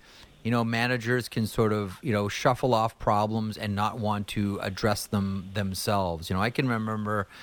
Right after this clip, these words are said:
talking to one manager about, and there was one very, uh, real tough player, real, real,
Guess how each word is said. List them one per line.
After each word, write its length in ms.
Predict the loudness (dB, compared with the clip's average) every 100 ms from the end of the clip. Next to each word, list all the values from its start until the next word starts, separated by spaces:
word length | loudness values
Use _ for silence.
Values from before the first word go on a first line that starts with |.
| -20 -20 0
talking 360 | 2 2 0
to 100 | -2
one 240 | -2 -2 -2
manager 680 | -2 -2 -4 0 2 2 0
about, 300 | -2 0 0
and 100 | -2
there 80 | -2
was 140 | -4
one 640 | -6 -4 0 0 0 -4 -4
very, 600 | -2 0 0 -2 -4 -8 -12 -20 -20 -20 -4
uh, 240 | -2 0 0
real 180 | 2 2
tough 300 | 2 0 2
player, 340 | 2 2 0
real, 300 | 0 0 0
real, 420 | 0 0 0 -2